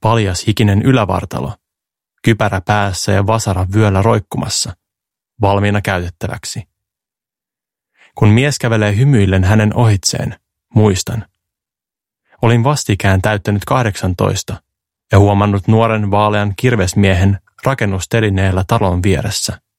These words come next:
jossa asuin. Päivää myöhemmin ilmoitin olevani sairas.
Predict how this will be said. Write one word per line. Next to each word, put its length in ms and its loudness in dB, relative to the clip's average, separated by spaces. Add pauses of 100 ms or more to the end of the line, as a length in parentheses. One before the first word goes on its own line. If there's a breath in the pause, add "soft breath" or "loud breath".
(180)
jossa 260 2
asuin. 440 -2 (1900)
Päivää 360 0
myöhemmin 600 0
ilmoitin 500 2
olevani 400 2
sairas. 500 -4